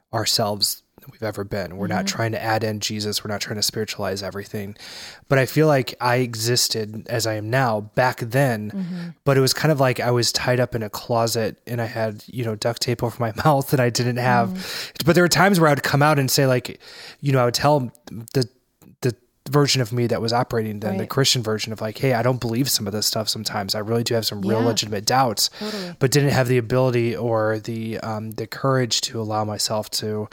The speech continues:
Speaker 2: Mm-hmm.
Speaker 1: rip off that duct tape and listen to what I had to say.
Speaker 2: Mm-hmm.
Speaker 1: But I love this idea of, like, you became a friend to yourself and you were able
Speaker 2: Yeah.
Speaker 1: to, um, c-, communicate that to yourself, and you gave yourself the permission and the
Speaker 2: Mm-hmm.
Speaker 1: space to do that.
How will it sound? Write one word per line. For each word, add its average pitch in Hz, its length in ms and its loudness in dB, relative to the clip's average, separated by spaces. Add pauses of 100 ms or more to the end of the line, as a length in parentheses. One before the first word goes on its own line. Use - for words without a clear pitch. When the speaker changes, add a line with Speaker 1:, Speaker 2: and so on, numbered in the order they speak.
Speaker 2:
Mm-hmm. 170 300 -6
Speaker 1:
rip 123 180 2
off 110 140 0
that 104 140 -8
duct 104 200 -6
tape 104 220 -8
and 101 220 -12
listen 98 340 -6
to - 160 -8
what 98 140 -8
I - 20 -8
had - 200 -10
to - 100 -10
say. 101 360 -2
Speaker 2:
Mm-hmm. 170 380 -12
Speaker 1:
But 131 120 2
I - 20 4
love 135 220 2
this 139 140 2
idea 110 280 0
of, 104 80 -6
like, 104 260 -6
you 113 160 -4
became 110 340 -8
a 101 60 -8
friend 107 280 -8
to - 100 -10
yourself - 480 -4
and 113 80 -12
you 104 60 -8
were 98 60 -6
able 101 320 -10
Speaker 2:
Yeah. 95 120 -6
Speaker 1:
to, 107 300 -4 (580)
um, 101 480 -8 (760)
c-, - 140 -6
communicate 143 540 0
that 110 120 -4
to - 100 -2
yourself, 110 280 -2
and 123 60 -4
you 117 60 -2
gave 123 240 2
yourself 113 400 0
the 110 160 -8
permission 113 800 -2 (180)
and 143 280 -4
the 110 60 -4
Speaker 2:
Mm-hmm. - 20 -4
Speaker 1:
space - 540 0
to - 120 -6
do 110 220 -8
that. 98 240 -8